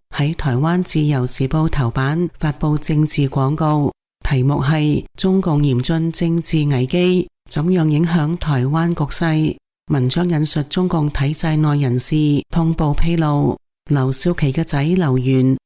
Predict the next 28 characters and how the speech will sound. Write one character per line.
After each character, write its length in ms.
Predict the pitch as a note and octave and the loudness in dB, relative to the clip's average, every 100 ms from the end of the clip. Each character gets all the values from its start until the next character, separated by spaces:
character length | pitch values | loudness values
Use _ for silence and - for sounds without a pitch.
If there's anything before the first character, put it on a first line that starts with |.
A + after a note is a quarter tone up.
| - | -6
係 160 | D3 D3 | -4 -2
核 180 | D3 C#3+ | -2 -2
心 240 | - F3+ F#3 | 0 0 0
嘅 200 | E3 D#3+ | 0 0
紅 240 | D3+ A#2+ | 0 2
二 220 | C3 D3 | 2 2
代 240 | D3 D3+ D3 | 0 0 0
群 220 | - B2+ | 0 0
體， 440 | - C3 E3+ F3+ - _ - - | 0 0 0 -2 -6 _ -8 -2
將 240 | F3+ F3+ | 2 2
展 220 | - C#3+ | 0 0
開 260 | D3+ F3+ F3+ | 2 2 0
一 20 | |
場 260 | - C#3 B2 | 0 -2 0
民 240 | C3 B2 | 0 0
主 240 | - C#3 D#3 | 0 0 0
政 300 | - D3+ D3+ | 0 0 0
治 200 | C#3+ C#3+ | 0 0
改 200 | - C#3 | 0 -2
革， 300 | F3 D#3+ D#3 - _ | 0 0 -2 -6 _
剝 160 | F3+ F3+ | -2 0
奪 160 | - C#3+ | 0 0
習 280 | - D#3 D3 - | 0 -2 -2 -2
近 180 | D#3 D3+ | -2 2
平 200 | C3+ B2 | 2 2
嘅 80 | D#3+ | 0
權 260 | - B2+ | 0 2
力， 240 | D3 D3+ | 2 0